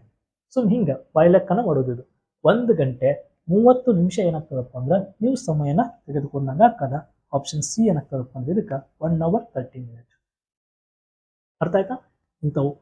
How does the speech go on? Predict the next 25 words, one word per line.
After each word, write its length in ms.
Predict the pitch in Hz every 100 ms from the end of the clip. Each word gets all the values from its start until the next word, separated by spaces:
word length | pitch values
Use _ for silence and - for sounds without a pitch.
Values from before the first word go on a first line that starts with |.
| _ _ -
ನಿಮ್ಗೆ 240 | 156 151 147
ಇಲ್ಲಿ 140 | 147 147 147
ವಾಹನಗಳ 400 | 147 185 175 175
ಮೇಲೆ 140 | 175 175
ಆದ್ರೂ 140 | 180 -
ಕ್ವಶನ್ಸ್ 260 | 175 180 -
ಕೇಳ್ಬೋದು, 320 | 185 170 175 214 _ -
ಮನುಷ್ಯನ 360 | 139 151 - 165 170
ಮೇಲೆ 120 | 165
ಆದ್ರೂ 140 | 165 175
ಕ್ವಶನ್ಸ್ 240 | 165 175 -
ನ 40 | 165
ಕೇಳ್ಬೋದು, 280 | 170 156 175 196
ಪ್ರಾಣಿ 260 | 165 147 175 165
ವೇಗಗಳ 380 | 170 175 160 165 170
ಮೇಲೇನೂ 240 | 170 175 175
ಕ್ವಶನ್ಸ್ 380 | 175 - 170 -
ನ 40 | 240 262 180
ಈ 40 | 175
ತರ 80 | 165 - -
ಹಿಂಗ 160 | 147 147 - -
ಕೇಳ್ತಿರ್ತಾನೆ. 600 | 143 - 143 147 - 202 226 _ _ _
ಇದು 100 | 185 214
ಕೂಡ 120 | 143 135 135 - -
ನೆನಪಿರ್ಲಿ. 480 | 165 131 131 123